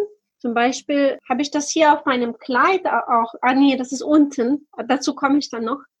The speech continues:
Das ist auch Symbol, um uns halt so mit unseren Ahnen oder geistigen Helfern zu verbinden. Beim Vollmondritual zum Beispiel habe ich immer meine Kerze,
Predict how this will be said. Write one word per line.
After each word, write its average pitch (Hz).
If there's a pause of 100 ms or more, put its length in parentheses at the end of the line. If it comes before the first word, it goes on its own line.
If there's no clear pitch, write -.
Das 330
ist 403
auch 370
Symbol, 339
um 302
uns 320
halt 302
so 320
mit 285
unseren 302
Ahnen 277 (140)
oder 240
geistigen 262
Helfern 285 (640)
zu 285
verbinden. 262
Beim 240
Vollmondritual 285 (420)
zum 254
Beispiel 262
habe 262
ich -
immer 277
meine 262
Kerze, 311